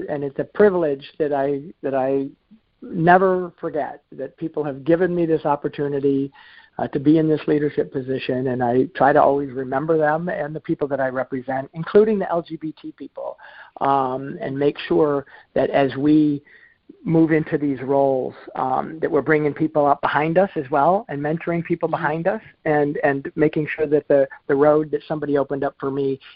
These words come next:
Speaker 1: is even wider for the people behind us. And so, uh, that's part of the responsibility of being in these jobs. But, uh, Michelle, you, you've been far too kind, uh, to me, and I really appreciate the opportunity talking to you.
Speaker 2: I like you a little bit. You're cool. You know, you're
Speaker 1: <laughs> The
Speaker 2: cool
Speaker 1: feeling
Speaker 2: to
Speaker 1: is
Speaker 2: me, you
Speaker 1: mutual.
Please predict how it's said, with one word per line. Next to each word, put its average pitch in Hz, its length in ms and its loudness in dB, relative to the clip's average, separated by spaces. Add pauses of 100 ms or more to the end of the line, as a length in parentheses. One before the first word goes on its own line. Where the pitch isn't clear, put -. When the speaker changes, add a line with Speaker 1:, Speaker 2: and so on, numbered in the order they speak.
(100)
Speaker 1:
is 131 120 -6
even 143 240 0
wider 139 340 2
for 143 160 -2
the 139 80 -4
people 135 280 -4
behind 127 380 -2
us. 120 140 -4 (100)
And 120 240 -6
so, 127 320 2 (340)
uh, 123 100 0
that's 131 200 2
part 151 180 4
of 143 60 -2
the 139 60 -4
responsibility 135 840 -2
of 120 120 -4
being 127 200 -4
in 120 120 -4
these 123 260 -2
jobs. 131 320 2 (120)
But, 120 200 0 (420)
uh, 113 280 0 (100)
Michelle, 147 400 4
you, 139 140 0
you've 143 200 -6
been 131 280 -6 (340)
far 139 160 2
too 139 160 -4
kind, 135 460 -2 (140)
uh, 139 320 4 (100)
to - 80 0
me, 151 180 2
and 147 140 0
I 135 80 -2
really 143 260 4
appreciate 151 520 -2
the 139 100 0
opportunity 147 560 -4
talking 151 380 -2
to - 120 -8
you. 90 140 -6 (180)
Speaker 2:
I - 40 -6
like 285 180 -4
you 233 100 -6
a - 20 -6
little 180 240 -10
bit. 175 200 -16
You're 339 140 -10
cool. 156 320 -12
You 262 120 -4
know, 240 80 -2
you're 302 220 2
Speaker 1:
<laughs> - 120 -8
The 294 80 6
Speaker 2:
cool 285 100 -8
Speaker 1:
feeling 320 260 2
Speaker 2:
to 247 80 -2
Speaker 1:
is 214 80 -8
Speaker 2:
me, 214 80 -12
you 208 60 -4
Speaker 1:
mutual. 269 460 -6